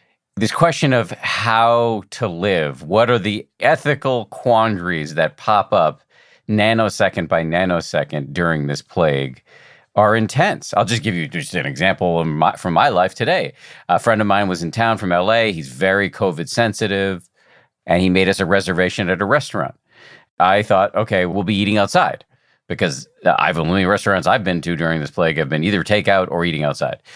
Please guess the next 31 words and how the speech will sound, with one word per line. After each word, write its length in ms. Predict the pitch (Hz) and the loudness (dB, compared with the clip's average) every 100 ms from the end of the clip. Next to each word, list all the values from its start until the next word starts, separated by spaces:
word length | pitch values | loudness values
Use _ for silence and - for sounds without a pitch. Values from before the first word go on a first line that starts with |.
| - - _ | -20 -20 _
But 200 | 113 104 | 2 4
actually, 600 | 98 110 - 95 98 95 | 2 0 -2 -2 -2 -2
we 180 | 92 85 | -4 0
got 240 | 117 147 | 2 2
there, 240 | 104 92 104 | 2 2 2
and 100 | 90 | 0
it 40 | |
was 140 | 92 | 0
inside. 440 | 156 262 - - - _ - _ _ 285 233 | 0 0 -2 -4 -8 _ -20 _ _ -20 -4
There 180 | 113 | 0
was 120 | 101 101 | 2 4
nobody 320 | 139 117 117 | 4 4 2
in 80 | 101 | 2
the 80 | |
restaurant. 540 | 92 104 - 69 104 - _ _ _ _ _ _ _ - | 2 2 0 -4 -4 -8 _ _ _ _ _ _ _ -4
We 160 | 107 | 2
were 120 | 117 110 | 4 6
literally 280 | 120 113 | 4 4
the 80 | 101 | 2
only 240 | 92 92 87 | 2 0 -2
people 320 | - 78 80 | -4 -4 0
there 200 | 101 82 | 2 2
other 200 | 80 90 | 2 -2
than 200 | 78 78 | -2 0
mass 280 | 80 80 - | 0 0 -4
staff. 520 | - 82 71 - - - - - | -2 2 2 0 -8 -20 -20 0
So 100 | 127 | 2
I 60 | |
started 360 | 120 139 131 98 | 4 2 2 0
to 80 | 113 | -6
feel, 500 | - 110 95 92 | -4 0 0 0